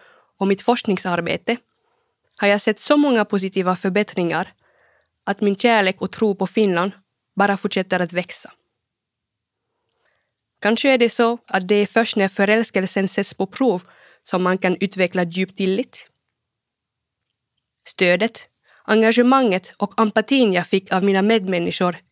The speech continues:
efter händelsen under Hangöregattan fick mig inse att jag i alla fall inte är ensam om att känna att sånt inte kan tolereras och att jag kanske därför behövs mer än någonsin i Finland. Att min röst måste höras.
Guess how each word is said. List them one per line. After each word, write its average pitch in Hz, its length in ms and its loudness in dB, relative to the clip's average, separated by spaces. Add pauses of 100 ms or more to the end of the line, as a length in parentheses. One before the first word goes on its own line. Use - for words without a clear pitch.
efter 196 240 -2
händelsen 190 580 2
under 180 180 0
Hangöregattan 185 920 -2 (640)
fick 254 200 -2
mig 220 160 4
inse 220 320 2
att 196 160 -2
jag 196 120 2
i 208 80 2
alla 214 200 2
fall 190 300 0 (140)
inte 240 280 0
är 202 200 2
ensam 180 380 -4 (380)
om 196 180 0
att 190 140 0
känna 196 300 0
att 180 100 -4
sånt 208 260 0 (180)
inte 214 300 -2
kan 180 200 -4
tolereras 175 800 -4 (560)
och 196 140 2
att 190 100 -4
jag 190 120 0
kanske 220 280 0
därför 180 500 0 (400)
behövs 185 340 0
mer 208 200 2
än 180 80 0
någonsin 175 360 -2
i 165 40 -4
Finland. - 420 -8 (1300)
Att 185 160 -4
min 196 220 4
röst 233 180 0
måste 196 280 -2
höras. - 600 -4